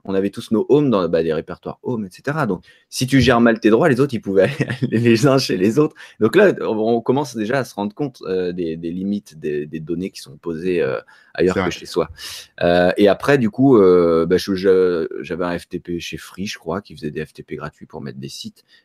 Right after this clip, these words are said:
Speaker 1: J'avais un dossier exprès où je pouvais sauvegarder un peu mes trucs. Mais, euh, mais clairement, j'ai, j'ai toujours été assez frileux des données sur, euh, de les déposer sur Internet, quoi. Donc, dès que j'ai eu la possibilité, avoir un nas ou des choses comme ça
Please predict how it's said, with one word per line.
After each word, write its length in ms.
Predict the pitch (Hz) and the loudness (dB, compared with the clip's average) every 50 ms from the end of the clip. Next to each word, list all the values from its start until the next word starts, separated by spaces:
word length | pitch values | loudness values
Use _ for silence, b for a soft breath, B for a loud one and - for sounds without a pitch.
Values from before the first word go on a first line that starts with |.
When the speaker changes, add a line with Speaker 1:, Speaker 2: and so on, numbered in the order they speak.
| b - | b -14
Speaker 1:
J'avais 260 | - - 73 71 82 | -10 -8 -6 -4 -4
un 100 | 80 80 | -4 -4
dossier 320 | 78 80 82 78 - 87 82 | -6 -6 -8 -8 -8 -8 -8
exprès 280 | - - - - 101 | -8 -10 -10 -6 -6
où 160 | 101 95 87 | -4 -4 -6
je 80 | 78 - | -8 -12
pouvais 200 | - - 76 73 | -14 -12 -12 -12
sauvegarder 420 | 73 - - 80 78 69 64 71 78 | -10 -10 -10 -8 -8 -8 -6 -6 -8
un 80 | 78 | -8
peu 100 | - 80 | -8 -6
mes 120 | 80 85 85 | -6 -6 -6
trucs. 220 | - - 131 131 b b b b b b b | -6 -6 -8 -8 b b b b b b b
Mais, 260 | - 92 92 92 90 90 | -2 2 4 4 6 6
euh, 420 | 85 82 82 80 80 78 78 78 | 6 4 4 2 2 0 0 0
mais 100 | 82 87 | -2 -2
clairement, 340 | 87 - 101 92 98 110 120 | -2 -2 0 2 2 2 2
j'ai, 240 | 107 95 92 87 90 | 2 2 2 0 0
j'ai 140 | 85 90 90 | 0 -2 -4
toujours 220 | - 107 104 104 | -2 2 2 2
été 160 | 95 - 110 | 2 4 2
assez 180 | 98 95 - 98 | 0 0 -2 -4
frileux 400 | 90 - - - 98 113 123 127 | -8 -6 -8 -4 0 0 0 2
des 180 | 107 101 90 82 | 2 0 -2 -2
données 260 | 85 87 87 98 95 | -2 -4 -4 -4 -6
sur, 240 | - - 92 82 78 | -6 -8 -8 -6 -6
euh, 360 | 78 71 67 67 64 64 65 | -6 -8 -10 -10 -12 -14 -14
de 140 | 67 65 82 | -10 -8 -6
les 140 | 82 85 85 | -6 -6 -4
déposer 360 | 85 92 - - 90 87 92 | -6 -6 -6 -4 -6 -6 -6
sur 180 | - - 87 85 | -8 -8 -10 -10
Internet, 400 | 85 - - 92 107 117 110 - | -8 -6 -4 -2 -2 -2 -4 -4
quoi. 180 | - 73 71 b b b b b b b b b | -6 -8 -8 b b b b b b b b b
Donc, 160 | - 92 87 76 | -6 -6 0 2
dès 120 | 95 95 | 2 2
que 60 | 90 | 2
j'ai 140 | 90 92 98 | 2 2 2
eu 40 | 98 | 4
la 120 | 95 87 | 4 2
possibilité, 800 | - - 92 90 - - - 92 92 92 - _ - 110 110 101 | 2 -2 -4 -6 -6 -8 -12 -10 -10 -12 -8 _ -2 0 0 0
avoir 280 | 87 73 67 67 65 | 0 -2 -6 -8 -6
un 60 | 71 78 | -6 -4
nas 280 | 82 87 90 87 - - | -4 -4 -6 -8 -10 -10
ou 40 | 73 | -10
des 60 | 69 | -10
choses 220 | 69 - - - | -10 -12 -14 -18
comme 160 | - - - - | -18 -18 -16 -14
ça 220 | - 92 92 | -12 -12 -12